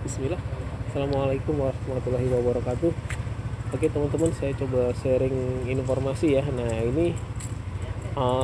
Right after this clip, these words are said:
salah satu tanaman saya nggak, nggak kunjung berbunga, kemudian bunganya juga nggak banyak.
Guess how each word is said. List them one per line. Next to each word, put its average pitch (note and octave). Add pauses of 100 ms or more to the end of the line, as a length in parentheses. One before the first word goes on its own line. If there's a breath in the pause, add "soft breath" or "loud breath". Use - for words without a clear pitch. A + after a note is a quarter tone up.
salah A#2+
satu B2+
tanaman B2+
saya C3
nggak, A#2
nggak B2
kunjung C3 (560)
berbunga, C3+
kemudian B2+ (160)
bunganya B2
juga B2+ (1800 loud breath)
nggak C3+
banyak. C#3